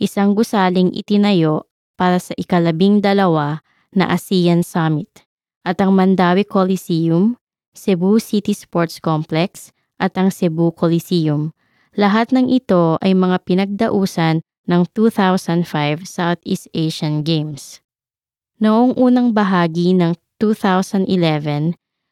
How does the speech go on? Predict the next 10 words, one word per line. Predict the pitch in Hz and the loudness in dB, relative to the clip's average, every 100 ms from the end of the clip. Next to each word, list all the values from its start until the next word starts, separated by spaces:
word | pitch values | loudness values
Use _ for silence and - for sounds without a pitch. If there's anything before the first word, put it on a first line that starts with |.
| _ _ | _ _
libo-libo | 202 226 208 240 220 208 175 190 | 0 0 2 0 2 -2 0 2
ng | 190 190 190 | 2 2 2
mga | 185 180 185 208 | 2 2 0 0
tao | 175 165 156 156 - | 0 0 -2 -2 -4
ang | 185 - | -6 0
inilikas | 196 196 180 170 - 160 - - | 0 2 0 -4 -4 -6 -6 -8
at | 185 | -2
naipit | 190 180 185 - 196 | -2 0 -4 -4 -8
sa | - 196 | -6 -8
trapiko | - 170 165 165 - 156 156 | -2 -2 -2 -4 -2 -4 -6